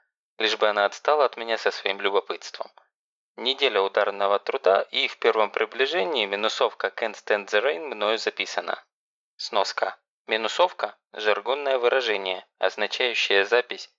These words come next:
без наложения голоса певца. Одна музыка. Конец сноски. Следующий этап – попытка наложить на нее голос. Но это будет уже после моего возвращения из поездки на остров Чеджу.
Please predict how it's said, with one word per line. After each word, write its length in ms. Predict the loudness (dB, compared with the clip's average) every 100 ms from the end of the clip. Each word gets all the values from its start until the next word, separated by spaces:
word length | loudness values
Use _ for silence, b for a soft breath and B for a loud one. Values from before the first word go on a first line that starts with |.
| _
без 220 | 0 0
наложения 580 | 2 2 4 2 0 0
голоса 420 | 4 4 4 4
певца. 480 | 0 0 -4 -6 -6 _ _ _ _ _
Одна 300 | -2 2 0
музыка. 560 | 0 -2 -6 -6 -10 -12 _ _
Конец 360 | -4 -2 -4 -6
сноски. 500 | -8 -8 -8 -14 -16 _ _ _ _ _ _ _
Следующий 640 | 2 4 4 2 2 0
этап – 280 | 2 0 0 _ _ _
попытка 440 | -2 -2 -6 -2 0
наложить 460 | 4 4 2 -2
на 80 | -6
нее 220 | 0 0
голос. 480 | 2 2 2 -6 -10 _ _ _ _
Но 260 | 2 6 6
это 240 | 6 4
будет 340 | 2 -4 0
уже 200 | 2 2
после 340 | 0 -2 -2 -2
моего 300 | 0 0 4
возвращения 680 | 4 4 2 2 0 0 -2
из 180 | -6
поездки 500 | -4 -2 -2 -6 -10
на 120 | -6 -4
остров 320 | -4 -6 -6
Чеджу. 460 | -2 -2 -2 -6